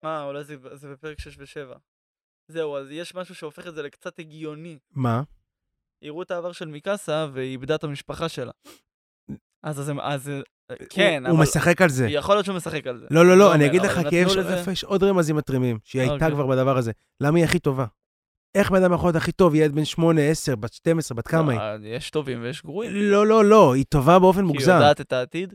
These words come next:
Speaker 2: היא יד-, היא עשתה את זה כבר, היא נלחמה את המלחמות האלה כבר. היא לא רק פעם אחת, ולא רק פעם שנייה, ולא פעם שלישית, לא פעם רביעית, לא פעם חמישית, כנראה איזה אלף פעם כבר אולי.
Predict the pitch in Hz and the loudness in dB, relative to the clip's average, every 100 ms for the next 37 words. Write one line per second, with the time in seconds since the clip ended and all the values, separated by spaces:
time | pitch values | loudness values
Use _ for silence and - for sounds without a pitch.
0 | - 190 185 156 - 196 170 - - - | -2 6 8 8 4 4 4 2 -6 0
1 | 226 240 196 143 127 127 143 127 165 160 | 2 2 0 -2 0 0 0 0 0 2
2 | 180 196 196 170 - 165 190 - 165 123 | 2 0 -2 -2 -2 2 2 2 -2 -2
3 | 107 107 95 _ _ _ _ _ _ _ | -2 -6 -8 _ _ _ _ _ _ _
4 | _ 175 170 165 175 233 220 - 175 143 | _ 2 2 4 6 6 6 0 2 2
5 | - 117 - _ _ 123 151 190 190 175 | 0 -2 -4 _ _ -2 0 0 0 -2
6 | 156 139 131 123 151 _ _ - 139 156 | -2 0 2 2 -2 _ _ -2 0 2
7 | 170 190 196 180 165 170 185 160 156 147 | 2 2 4 4 4 2 2 0 0 0
8 | 160 131 143 185 180 - _ _ 180 220 | 0 0 2 2 2 -2 _ _ -2 0
9 | 214 - 120 107 113 110 107 127 | 0 -2 -4 -2 -2 -2 -2 -4